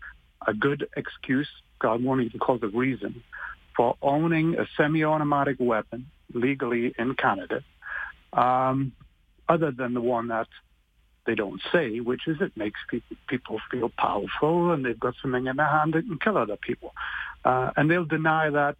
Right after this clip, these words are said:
till the cows come home. But I'd like to know what is the reason, because if it's hunting,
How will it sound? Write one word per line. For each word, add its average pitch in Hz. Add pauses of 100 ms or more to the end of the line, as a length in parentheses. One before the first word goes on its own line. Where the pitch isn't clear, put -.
till 131
the 123
cows 147
come 117
home. 104
But 113
I'd 156
like 175
to 143
know 131 (480)
what 143
is 156
the 131
reason, 131
because 104
if 123
it's 113
hunting, 151